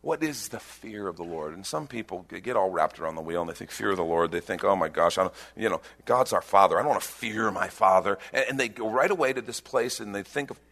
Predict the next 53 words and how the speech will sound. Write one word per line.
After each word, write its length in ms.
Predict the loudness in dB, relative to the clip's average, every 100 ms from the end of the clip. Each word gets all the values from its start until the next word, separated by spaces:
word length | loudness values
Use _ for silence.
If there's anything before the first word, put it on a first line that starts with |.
| _ -8
maybe 280 | -6 -2
their 180 | 2 4
own 160 | 4 2
situation. 440 | -2 0 0 2
They 100 | -2
think 180 | 0 -2
of 100 | -4 -8
friends 520 | -4 4 6 6 2
or 80 | -2
people 600 | -2 -6 -4 2 4 2 -2 -4 4
who, 180 | 4 2 -4
who 220 | -4 -4 -8
it's 140 | -14 -6
kinda 180 | 2 2
like 80 |
the 80 | 2
fear 440 | -6 -6 0 6 8
of 120 | 8
an 80 | 4
alcoholic 600 | 0 -2 -4 0 4 2 4
father 380 | 6 6 4
who's 100 | -4
gonna 140 | -8 -2
be 100 | 0
unpredictable 680 | 0 -2 -4 -4 -4 -2 -4
and 60 |
he's 140 | -6 -10
gonna 120 | -10
strike 440 | -10 2 2 6
out 200 | 6 6
and 60 | 2
be 80 | -8
abusive, 640 | -4 -4 -4 -4 -6 -6
or 140 | -10 -10 0
alcoholic 520 | 6 6 4 0 -2 -2
parent 320 | -2 -2 -2
and 80 | -4
they're 60 |
gonna 100 | -4
be 100 | -4
abusive. 640 | -6 -2 -2 0 -2 -6 -10 -20 -18 -2
And, 180 | -2 -2 -12 -6
and 180 | -2 -2 -4 _ _ _
that's 260 | -2 0 0
not 140 | -2
at 100 | -4 -2
all 360 | 0 4 4 4
what 140 | 0
the 60 | -10
fear 220 | -2 0
of 60 | 0
the 80 |
Lord 260 | -2 -6 -10